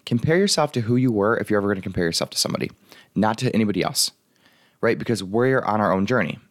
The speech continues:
And I know that's like, "Oh, that's cliche, whatever, that's not helpful," but let me show you actually how to do that.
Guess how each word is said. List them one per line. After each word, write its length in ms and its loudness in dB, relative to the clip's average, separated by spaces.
And 100 2
I 20 4
know 160 4
that's 160 0
like, 180 0
"Oh, 100 4
that's 180 0
cliche, 340 2
whatever, 240 2
that's 140 -2
not 100 -4
helpful," 240 -2
but 200 -4
let 100 0
me 80 2
show 140 0
you 200 2
actually 400 -2
how 220 -4
to 100 -6
do 180 -2
that. 220 -4